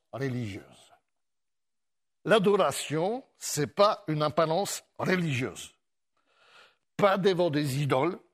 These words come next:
ni des images. Tu vois ça, voilà, même dans un bâtiment, on est là directement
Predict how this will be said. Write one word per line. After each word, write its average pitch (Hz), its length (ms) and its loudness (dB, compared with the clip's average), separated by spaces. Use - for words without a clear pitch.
ni 156 260 -4
des 127 240 -4
images. 98 180 -10
Tu 226 80 -8
vois 339 220 0
ça, 285 200 -4
voilà, 170 220 -6
même 165 220 -2
dans 156 180 -2
un 151 80 2
bâtiment, 147 540 -4
on 180 80 -6
est 214 80 -2
là 233 160 -2
directement 160 800 -4